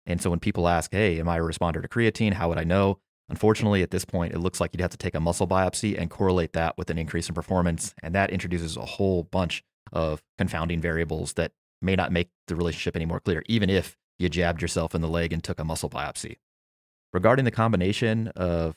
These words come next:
carbohydrates and, or protein with creatine, there isn't much in the way of long-term data showing a difference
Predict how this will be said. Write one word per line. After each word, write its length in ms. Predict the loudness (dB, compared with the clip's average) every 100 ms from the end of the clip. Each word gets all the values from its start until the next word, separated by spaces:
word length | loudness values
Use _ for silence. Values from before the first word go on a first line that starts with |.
| _ -2
carbohydrates 880 | 2 2 2 2 2 0 0 -8 -8
and, 240 | -8 -8 -4
or 120 | -6
protein 420 | 2 2 4 4
with 120 | 2 2
creatine, 440 | 0 2 2 2
there 80 | 2
isn't 280 | 0 0 2
much 260 | 2 2
in 60 | 0
the 60 |
way 120 | 2 0
of 120 | 0
long-term 420 | 0 0 0 0
data 320 | 0 0 0
showing 260 | 0 -2 -2
a 60 |
difference 560 | -4 -4 0 0 0